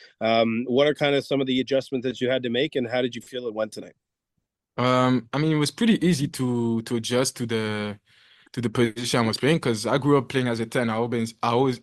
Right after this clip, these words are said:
Speaker 2: I always been saying it. Um, so wherever the coach wants me to play, wherever he needs me,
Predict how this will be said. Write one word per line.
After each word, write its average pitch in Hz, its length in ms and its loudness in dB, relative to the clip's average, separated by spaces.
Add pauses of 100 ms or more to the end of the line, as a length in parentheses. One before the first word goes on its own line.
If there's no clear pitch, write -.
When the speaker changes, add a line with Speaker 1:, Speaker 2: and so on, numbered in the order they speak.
(160)
Speaker 2:
I 113 60 2
always 120 220 0
been 113 200 -4
saying 120 260 0
it. 175 260 0 (560)
Um, 107 920 -2
so 110 400 0
wherever 127 840 0 (480)
the 113 120 -6
coach 127 340 -4
wants 120 220 -2
me 120 100 -2
to 117 60 -6
play, 117 300 2
wherever 113 440 0
he 113 260 -2
needs 113 360 0
me, 113 260 0